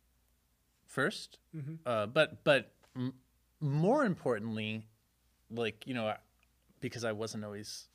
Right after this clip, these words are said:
Speaker 1: really receptive or, like, <laughs> understood those teachers or thought I knew everything, you know, um, but, like, I had encounters with movements, right, with, with,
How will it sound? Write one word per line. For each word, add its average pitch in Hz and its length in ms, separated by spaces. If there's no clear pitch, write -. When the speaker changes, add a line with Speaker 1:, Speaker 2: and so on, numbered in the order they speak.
Speaker 1:
really 110 220
receptive 107 640
or, 104 100
like, 101 220
<laughs> 110 60
understood - 640
those 151 220
teachers 127 460
or 110 120
thought 180 200
I 135 100
knew 120 180
everything, 113 720
you 131 80
know, 110 320
um, 107 360
but, 123 280
like, 110 200
I 113 100
had 107 280
encounters 180 520
with 143 180
movements, - 1120
right, 107 240
with, 120 300
with, 117 420